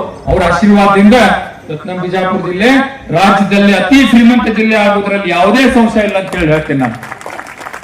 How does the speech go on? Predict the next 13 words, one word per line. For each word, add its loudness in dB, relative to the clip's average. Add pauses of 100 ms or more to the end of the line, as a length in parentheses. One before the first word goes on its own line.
(2750)
ಅದಷ್ಟೇ 2
ಅಲ್ಲ, 4 (1160)
ಈಗ 4 (200)
ನಮ್ಮ 4
ಸರ್ಕಾರದ, 2 (960)
ಕರ್ನಾಟಕ 0
ರಾಜ್ಯ 0
ಸರ್ಕಾರ, -4 (640)
ನಮ್ಮ -12
ಸಿದ್ದರಾಮಯ್ಯ -6
ಸಾಹೇಬರ -8
ನೇತೃತ್ವದ -12
ಸರ್ಕಾರದಲ್ಲಿ -2